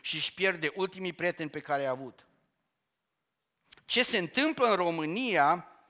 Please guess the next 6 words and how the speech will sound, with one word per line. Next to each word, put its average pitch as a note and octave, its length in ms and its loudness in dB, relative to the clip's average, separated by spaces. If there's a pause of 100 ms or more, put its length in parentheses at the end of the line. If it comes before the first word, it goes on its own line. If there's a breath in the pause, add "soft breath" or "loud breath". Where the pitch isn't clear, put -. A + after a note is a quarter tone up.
(320 soft breath)
nu-s G#3 380 -2
la E3 180 4
curent, C#3 600 -4 (640)
dar E3 320 6
știu B3+ 440 -2
că E3+ 340 0